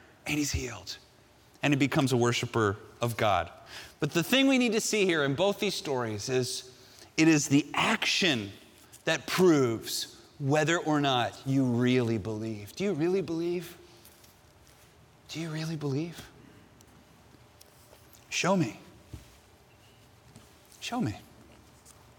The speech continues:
It's not about emotions and feelings. All of us are emotional people. It's about what you do. And, uh, this, in the end,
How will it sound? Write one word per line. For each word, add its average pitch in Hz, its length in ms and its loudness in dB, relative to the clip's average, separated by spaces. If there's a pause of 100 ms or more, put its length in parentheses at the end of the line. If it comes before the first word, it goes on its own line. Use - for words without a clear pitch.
(640)
It's - 160 -6
not 190 160 0
about 185 300 2
emotions 175 720 0
and 139 160 -2
feelings. 220 720 0 (600)
All 165 200 2
of 214 80 4
us 202 160 0
are 202 60 2
emotional 190 400 0
people. 196 600 0 (200)
It's - 120 -12
about 165 180 0
what 170 180 -2
you 143 40 0
do. 113 320 -4 (1160)
And, 139 360 4 (180)
uh, 135 420 4
this, 156 260 2
in 180 180 0
the 185 140 4
end, 170 460 2